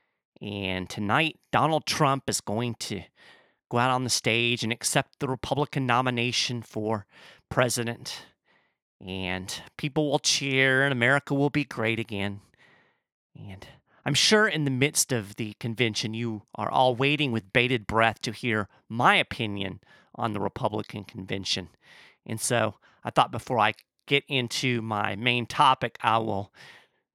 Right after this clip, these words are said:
just give you a few thoughts. Who cares? That's pretty much it. That sums it all up because, you know, these politicians, they get up there and they make these flowery speeches and they talk about freedom and they talk about liberty and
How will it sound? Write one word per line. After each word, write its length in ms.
just 220
give 160
you 160
a 40
few 200
thoughts. 580
Who 140
cares? 600
That's 140
pretty 220
much 200
it. 160
That 240
sums 340
it 80
all 240
up 220
because, 340
you 80
know, 240
these 140
politicians, 720
they 100
get 200
up 160
there 200
and 100
they 80
make 240
these 180
flowery 460
speeches 600
and 60
they 60
talk 320
about 240
freedom 880
and 80
they 60
talk 260
about 240
liberty 760
and 140